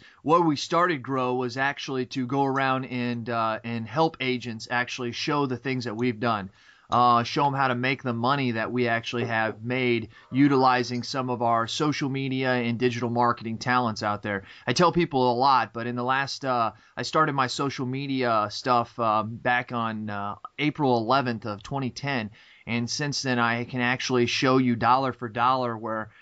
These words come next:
uh, I've spent about seven thousand dollars doing all my digital and social marketing in that last thirty-five months, and I've, uh, made about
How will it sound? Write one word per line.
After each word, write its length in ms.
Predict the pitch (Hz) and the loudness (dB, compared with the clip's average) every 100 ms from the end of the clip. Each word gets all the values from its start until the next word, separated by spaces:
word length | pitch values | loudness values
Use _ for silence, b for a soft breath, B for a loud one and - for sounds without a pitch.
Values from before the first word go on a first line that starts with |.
| b | b
uh, 180 | - 117 | -2 0
I've 100 | 110 | 0
spent 200 | - 156 | -4 -4
about 220 | 135 123 | 0 0
seven 360 | - 147 139 135 | 0 -2 -2 -2
thousand 480 | 131 131 131 120 113 | 2 2 2 -2 2
dollars 500 | 120 127 123 117 104 | 4 4 2 -4 -8
doing 360 | 120 131 127 | -4 -2 -2
all 200 | 123 120 | -2 -2
my 160 | 117 113 | 0 -2
digital 400 | 113 113 117 110 | -2 -4 -2 -4
and 100 | 107 | -4
social 360 | 107 120 - 107 | -2 -2 -2 0
marketing 460 | 110 113 110 110 | 2 2 0 -4
in 80 | 110 | -2
that 200 | 104 - | -2 0
last 280 | 110 110 - | 0 0 0
thirty-five 520 | 120 113 107 110 104 | 0 0 2 2 2
months, 300 | 110 110 110 b b b | 0 0 -2 b b b
and 180 | 113 | 0
I've, 180 | 117 110 - | 0 -2 -4
uh, 260 | 117 113 110 | 0 2 2
made 280 | 107 120 120 | 2 2 4
about 340 | 110 107 101 | 4 2 2